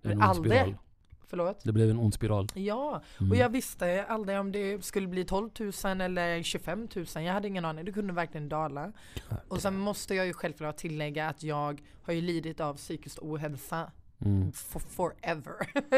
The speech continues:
Speaker 2: <laughs> Så
Speaker 1: I samband med då att du hade, eller var, var, var ekonomin en, en bidrande faktor, eller var det något annat som bidrog till det mer?
Speaker 2: Ja, mycket, mycket mer.
Speaker 1: Okej.
Speaker 2: Mycket, mycket mer. Ehm, jag har ju fått veta i efterhand ute,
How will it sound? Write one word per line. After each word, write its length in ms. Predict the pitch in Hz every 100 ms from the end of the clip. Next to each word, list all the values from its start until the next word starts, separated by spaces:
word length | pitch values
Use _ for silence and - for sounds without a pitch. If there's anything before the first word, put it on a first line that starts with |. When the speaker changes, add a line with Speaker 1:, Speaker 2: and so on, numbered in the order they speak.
| 262 254
Speaker 2:
<laughs> 560 | - - - - -
Så 400 | - 196 175 160
Speaker 1:
I 120 | - 117
samband 640 | - 135 143 107 147 202
med 160 | 196 160
då 160 | 123
att 120 | 110
du 60 | -
hade, 360 | 101 135 113 147 -
eller 180 | 127 123
var, 140 | 131
var, 300 | 127 120 131 -
var 460 | 113 123 120 -
ekonomin 460 | - 123 127 156 143
en, 180 | 131 - -
en 200 | 101 117
bidrande 400 | 113 135 110 98
faktor, 440 | - 117 - 120 131
eller 340 | 107 104 - - -
var 180 | 104
det 60 | 101
något 180 | 101 95
annat 260 | 101 98
som 140 | 113 123
bidrog 300 | 104 - 82
till 160 | -
det 80 | -
mer? 280 | 92 95 - - - -
Speaker 2:
Ja, 180 | - 180
mycket, 260 | 170 165 -
mycket 220 | 127 -
mer. 180 | - - -
Speaker 1:
Okej. 240 | - - 151
Speaker 2:
Mycket, 180 | - 135
mycket 200 | 123 185
mer. 220 | - - - - -
Ehm, 600 | 147 139 135 131 131 -
jag 260 | 147 165 156
har 80 |
ju 140 | 160 151
fått 220 | - -
veta 280 | 139 127 135
i 80 | 131
efterhand 540 | 131 - 139 143 147
ute, 380 | 131 135 131